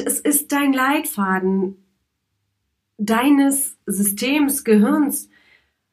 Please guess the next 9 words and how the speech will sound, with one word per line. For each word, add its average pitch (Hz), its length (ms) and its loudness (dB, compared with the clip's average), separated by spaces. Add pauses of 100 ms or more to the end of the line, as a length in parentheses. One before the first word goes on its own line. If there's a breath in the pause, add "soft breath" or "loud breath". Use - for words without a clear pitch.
(240)
was 254 420 -2
zu 240 140 -8
schmerzvollen 254 1120 -2 (120)
oder 302 280 -2
freudigen 269 760 -2
und 240 260 -6
angenehmen 180 580 4
Erfahrungen 175 720 -4
führen 175 640 -4